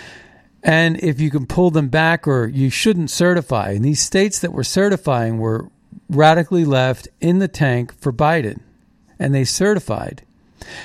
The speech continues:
So these state legislatures have control and power, according to the Constitution, to, to decide who it is that they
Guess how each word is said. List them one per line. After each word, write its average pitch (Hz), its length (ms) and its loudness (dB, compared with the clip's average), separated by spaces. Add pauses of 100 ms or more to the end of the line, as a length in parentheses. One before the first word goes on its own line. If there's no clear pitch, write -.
So 165 240 4
these 156 240 2
state 196 240 2
legislatures 151 920 -2
have 147 460 0
control 147 520 0
and 117 140 -4
power, 139 580 -2
according 135 400 -2
to 123 80 -6
the 117 80 -4
Constitution, 117 840 -4 (480)
to, 175 120 0 (200)
to 185 140 2
decide 175 800 -2 (240)
who 196 280 4
it 180 80 2
is 135 400 -2 (220)
that 131 240 0
they 143 320 0